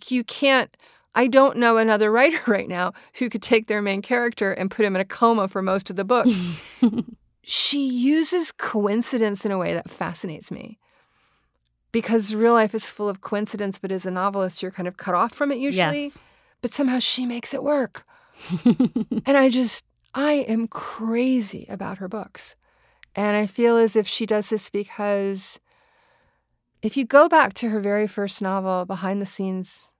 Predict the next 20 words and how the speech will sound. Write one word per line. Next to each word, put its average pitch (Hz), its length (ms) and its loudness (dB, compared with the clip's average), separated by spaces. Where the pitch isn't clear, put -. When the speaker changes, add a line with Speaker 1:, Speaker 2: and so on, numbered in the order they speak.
Speaker 1:
at 196 200 4
the 269 80 2
Speaker 2:
The - 20 2
Speaker 1:
museum 285 460 2
Speaker 2:
museum. 190 240 -6
Speaker 1:
or 196 140 -2
at 196 200 2
a 220 40 -2
museum, 233 500 -2
Speaker 2:
Yeah. 165 200 -6
Speaker 1:
there's 226 220 0
a 214 80 2
really 220 800 0
big 165 280 -6
secret - 640 -4
in 180 120 -10
the - 80 -10
book. - 320 -14
And 180 160 -4
it's - 480 -8